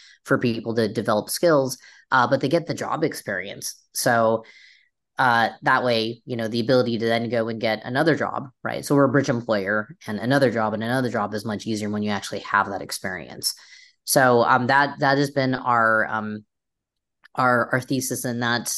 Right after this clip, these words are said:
um, we, we are certified B Corp. Um, we do a copious amount of, uh, data collection, and that's what we've seen is that,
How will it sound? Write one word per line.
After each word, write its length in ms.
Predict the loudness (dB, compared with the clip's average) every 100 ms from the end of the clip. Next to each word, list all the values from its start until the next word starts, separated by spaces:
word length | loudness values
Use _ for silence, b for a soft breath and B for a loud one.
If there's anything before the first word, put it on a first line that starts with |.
| -4
um, 360 | -2 -2 -4 -6
we, 500 | -4 -2 -2 -4 -4
we 120 | 0 2
are 140 | 2
certified 600 | 0 -2 0 2 2 0
B 140 | -6
Corp. 380 | -4 -2 -2 -4 -14 -12
Um, 420 | -6 -4 -4 -4
we 400 | -4 -2 -2 -6 -6
do 180 | -4 -4
a 60 |
copious 460 | -2 -2 0 -2 -2
amount 340 | -2 0 0
of, 260 | 0 -4 -6 -12 -4
uh, 180 | -4
data 280 | -2 -4 -4
collection, 600 | -4 -2 -2 -4 -6 -6 -10 B B B
and 100 | 2
that's 180 | 4 2
what 100 | 0
we've 180 | -2
seen 280 | 0 0 0
is 200 | -2 -4
that, 300 | -2 0 -2